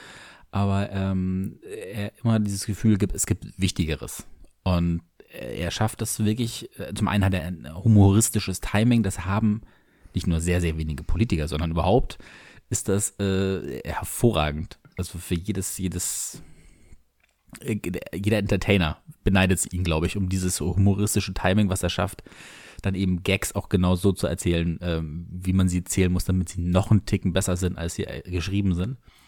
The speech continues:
Und, ähm, er, er, er schafft es oft wirklich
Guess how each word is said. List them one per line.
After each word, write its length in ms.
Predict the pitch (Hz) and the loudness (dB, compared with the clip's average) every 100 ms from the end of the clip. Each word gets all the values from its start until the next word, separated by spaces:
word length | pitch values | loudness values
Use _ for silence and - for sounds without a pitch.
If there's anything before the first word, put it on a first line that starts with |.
| - - - - - _ _ | -20 -20 -20 -20 -20 _ _
Und, 480 | 107 107 107 110 - - | 0 2 2 0 -4 -2
ähm, 680 | 107 104 104 101 101 101 - _ _ _ _ _ | 0 0 0 0 -2 -4 -10 _ _ _ _ _
er, 300 | 104 104 92 | -4 -4 -6
er, 360 | 90 87 - | -10 -10 -12
er 540 | 95 92 67 69 71 101 | -10 -10 -10 -14 -12 -8
schafft 320 | - 131 - | -4 -4 -4
es 240 | - - | -8 -6
oft 340 | 107 143 - 110 | -8 -8 -10 -4
wirklich 460 | 110 - 131 - | -4 -4 -10 -12